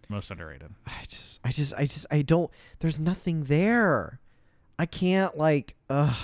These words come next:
Speaker 2: I know what you're gonna pick for favorite. You're gonna pick The Secret of Karma, you motherfucker. I know you are. You look at his, you got his, he's, folks, he's got this big ass grin on his face.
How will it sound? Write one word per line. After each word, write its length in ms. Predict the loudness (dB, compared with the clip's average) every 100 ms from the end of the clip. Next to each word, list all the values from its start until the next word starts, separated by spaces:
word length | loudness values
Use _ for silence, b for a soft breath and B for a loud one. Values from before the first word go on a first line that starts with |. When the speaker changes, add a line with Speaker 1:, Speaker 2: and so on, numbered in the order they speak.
| B -4
Speaker 2:
I 100 | 2
know 120 | 4 4
what 200 | 0 0
you're 140 | 0
gonna 180 | 2 0
pick 420 | -2 -2 -4 -6 _
for 140 | -8
favorite. 600 | -6 -6 -6 -6 -10 -12 _ b b b b b b b _ -2
You're 100 | 2
gonna 60 | 2
pick 100 | 0
The 60 |
Secret 300 | -2 -2 0
of 80 | 2
Karma, 520 | 4 4 2 0 -2 _ _ -4
you 120 | 0
motherfucker. 640 | 4 4 4 2 2 -4 -4 b b b b b -4
I 60 | 4
know 140 | 6
you 220 | 6 6 4
are. 140 | 2
You 140 | 2
look 100 | 2 2
at 20 |
his, 240 | 0 0 -6
you 80 | 2
got 160 | 4
his, 80 | 4
he's, 260 | 0 -2 -4 -2 -4 2
folks, 220 | 2 2
he's 80 | 0
got 140 | 2 2
this 140 | 0
big 340 | 0 2 4
ass 240 | 4 2 0
grin 340 | -4 -2 0
on 100 | 0
his 180 | -2 0
face. 440 | 0 2 0 -4